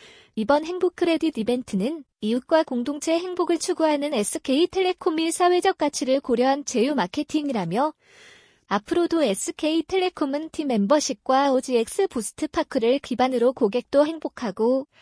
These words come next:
코로나 일구로 어려움을 겪는 제휴처에도 도움이 되는 다양한 활동을 마련하겠다고 강조했다.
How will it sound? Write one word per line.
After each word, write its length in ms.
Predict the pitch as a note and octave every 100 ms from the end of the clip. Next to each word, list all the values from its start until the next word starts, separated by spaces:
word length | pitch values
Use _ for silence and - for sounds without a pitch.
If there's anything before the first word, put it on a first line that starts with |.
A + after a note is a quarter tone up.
| - - _
코로나 340 | - G#4 C4+ D#4+
일구로 500 | E4+ D#4 B3 C#4+ C#4
어려움을 480 | G3 G#3 D#4 E4+ E4+
겪는 420 | - G#3 A#3 C#4+
제휴처에도 880 | C4+ A#3+ D#4 - D4 A3+ A#3+ D#4 D#4 _ _ - - _
도움이 380 | - A3 C4 E4
되는 320 | D4+ D4 D4+
다양한 460 | C4 G3 A#3 D#4+ F4
활동을 460 | F#4 F4+ E4+ E4+
마련하겠다고 920 | D4 F3+ A3 C#4+ D4+ C#4 - E3+ A#3 C4+
강조했다. 880 | A#3 F#3+ G#3 D4+ C#4+ - E3+ F3+